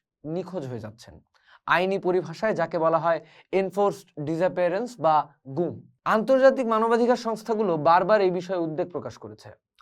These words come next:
অনেকের ক্ষতবিক্ষত লাশ পাওয়া গেছে, যা বিচার বহির্ভূত হত্যাকাণ্ডের দিকেই ইঙ্গিত করে। স্থানীয় জনগণের অভিযোগ, তাদের প্রাকৃতিক সম্পদের উপর তাদের কোনো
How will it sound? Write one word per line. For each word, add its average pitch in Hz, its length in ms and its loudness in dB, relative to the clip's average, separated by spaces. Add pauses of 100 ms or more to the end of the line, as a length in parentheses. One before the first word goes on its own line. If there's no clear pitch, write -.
(120)
অনেকের 208 300 2 (100)
ক্ষতবিক্ষত 175 640 -10 (120)
লাশ 170 160 0 (100)
পাওয়া 175 220 0
গেছে, 156 180 -8 (120)
যা 175 60 0 (100)
বিচার 170 280 -2
বহির্ভূত 180 340 -4 (100)
হত্যাকাণ্ডের 170 600 -8
দিকেই 156 240 -8 (380)
ইঙ্গিত 143 340 -8
করে। - 160 -16 (840)
স্থানীয় 220 380 2
জনগণের 240 440 4
অভিযোগ, 226 260 2 (140)
তাদের 196 280 2
প্রাকৃতিক 214 400 -2 (100)
সম্পদের 202 500 0
উপর 165 180 -2 (360)
তাদের 180 200 0 (100)
কোনো 185 140 -2